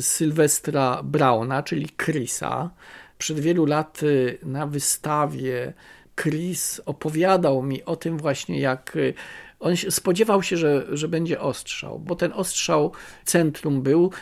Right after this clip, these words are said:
to były potężne wielotonowe pociski, które nazywano krowami. I jak pocisk taki leciał, to, to słychać to było, bo on wydawał bardzo specyficzny dźwięk, y, i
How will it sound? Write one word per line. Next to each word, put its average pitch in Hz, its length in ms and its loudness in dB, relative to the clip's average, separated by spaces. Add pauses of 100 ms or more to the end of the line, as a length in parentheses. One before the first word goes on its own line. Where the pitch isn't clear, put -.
to 160 120 -2
były 196 140 4
potężne 190 640 4
wielotonowe 170 720 4
pociski, - 600 -4
które 147 240 -4
nazywano 147 460 0
krowami. 139 640 0 (760)
I 151 80 0
jak 175 300 0 (120)
pocisk 190 360 0
taki 175 300 -4
leciał, 170 680 2 (600)
to, 156 480 2 (200)
to 170 100 -2
słychać - 480 0
to - 120 -6
było, - 340 -10
bo 85 240 -8
on 156 180 -2
wydawał 156 400 0
bardzo 156 320 0
specyficzny 151 640 -6
dźwięk, 190 560 -4
y, 151 260 2
i 165 280 4